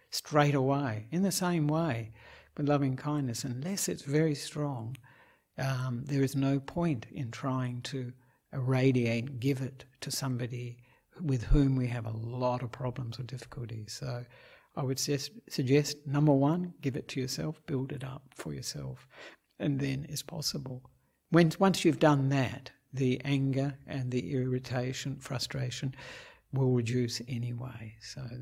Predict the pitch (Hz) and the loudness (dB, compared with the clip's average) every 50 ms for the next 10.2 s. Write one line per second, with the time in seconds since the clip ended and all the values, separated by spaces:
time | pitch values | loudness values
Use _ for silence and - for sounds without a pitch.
0 | 131 - 135 123 117 117 123 131 131 135 127 127 131 131 - - - - _ _ | -10 -10 -8 -8 -8 -6 -4 -2 0 0 0 -2 -2 -6 -10 -16 -20 -20 _ _
1 | _ _ _ _ _ _ - 135 123 123 123 123 - - 131 127 120 117 120 123 | _ _ _ _ _ _ -6 -6 -6 -4 -6 -8 -10 -8 -8 -8 -8 -8 -10 -12
2 | - - - - - - - 139 127 131 - - - - 143 139 143 143 139 135 | -16 -16 -16 -14 -12 -8 -6 -4 -4 -4 -6 -6 -2 2 4 4 4 4 4 4
3 | 131 127 - 127 123 135 127 - - 139 143 135 170 170 180 180 170 - - - | 2 0 -2 0 -2 -2 -2 0 -2 -2 0 2 4 4 4 2 0 -2 -6 -14
4 | - - _ _ - 202 208 185 170 170 175 - - 165 156 - - 156 156 151 | -20 -20 _ _ 6 8 10 10 8 8 6 4 0 0 2 4 6 8 8 10
5 | 151 147 143 - - 147 135 135 127 131 131 - - - 139 131 123 - - 127 | 10 8 6 6 4 4 4 4 4 2 0 -4 -6 -2 -2 -2 0 0 0 2
6 | - 147 143 135 131 135 131 139 135 135 - 139 135 123 127 127 127 131 135 135 | 4 6 6 6 6 6 4 4 4 2 0 0 2 2 2 2 2 2 2 4
7 | 135 139 135 131 127 123 127 123 120 - 131 123 123 131 131 127 127 127 127 127 | 4 4 4 4 4 2 2 0 -2 -4 -4 -4 -2 0 2 2 2 2 2 2
8 | 127 131 131 131 127 127 131 131 127 131 - - 139 131 131 131 127 123 120 120 | 0 0 0 0 0 0 0 0 0 -2 0 0 2 2 4 4 2 2 0 -2
9 | 123 - - 135 127 123 120 123 123 120 120 113 - - - 143 139 123 127 127 | -4 -4 -2 0 0 0 0 -2 -4 -4 -6 -8 -10 -8 -4 -4 -2 -2 -2 -4
10 | 117 117 117 | -6 -6 -8